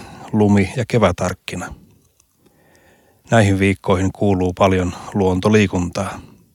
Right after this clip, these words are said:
Näiden lisäksi kerran tai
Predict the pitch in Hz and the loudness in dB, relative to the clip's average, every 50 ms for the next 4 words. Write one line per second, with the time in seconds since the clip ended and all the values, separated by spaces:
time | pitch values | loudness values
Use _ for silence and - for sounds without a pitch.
0 | _ _ _ _ _ _ _ _ _ _ _ _ _ _ _ _ _ _ _ _ | _ _ _ _ _ _ _ _ _ _ _ _ _ _ _ _ _ _ _ _
1 | _ _ _ _ - 143 127 131 117 120 131 139 - 131 107 - - - 98 - | _ _ _ _ 2 4 4 6 4 4 2 2 4 2 2 2 -2 -8 -2 4
2 | 127 127 123 120 101 95 92 - - 98 98 95 98 | 4 4 6 6 4 2 2 2 2 4 4 2 0